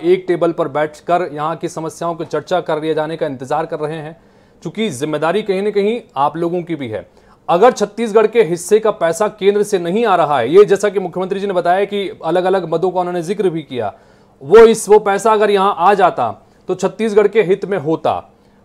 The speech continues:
तो क्या इस सिल-, सिलसिले में भी, इस संदर्भ में भी आप लोगों की तरफ से कभी कुछ पहल की गई, या आपको लगता है कि मुख्यमंत्री जी जब, जब आपसे चर्चा करेंगे, बैठक करेंगे, उसके बाद आप लोग इस सिल-, सिलसिले में भी आगे बढ़ेंगे?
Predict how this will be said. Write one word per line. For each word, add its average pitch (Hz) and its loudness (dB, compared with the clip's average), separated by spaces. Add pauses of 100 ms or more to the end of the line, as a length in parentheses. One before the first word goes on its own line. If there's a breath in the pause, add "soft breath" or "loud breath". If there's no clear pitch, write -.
(100)
तो 135 -6
क्या 240 6
इस 190 -4
सिल-, 208 0
सिलसिले 208 4
में 226 2
भी, 226 -2
इस 196 -8
संदर्भ 185 2
में 220 0
भी 226 0
आप 175 2
लोगों 202 2
की 202 -4
तरफ 208 -2
से 214 -2
कभी 208 -2
कुछ 214 -8
पहल 190 -4
की 202 -6
गई, 226 4 (320)
या 175 4
आपको 185 2
लगता 196 2
है 226 6
कि 214 -4
मुख्यमंत्री 196 -4
जी 202 -4
जब, 202 2
जब 185 0
आपसे 175 0
चर्चा 175 -2
करेंगे, 185 -2
बैठक 160 -2
करेंगे, 175 -4 (300 soft breath)
उसके - -2
बाद 170 2
आप 175 2
लोग 175 0
इस 160 -2
सिल-, 160 2
सिलसिले 170 -4
में 175 -2
भी 160 -2
आगे 143 2
बढ़ेंगे? 95 -8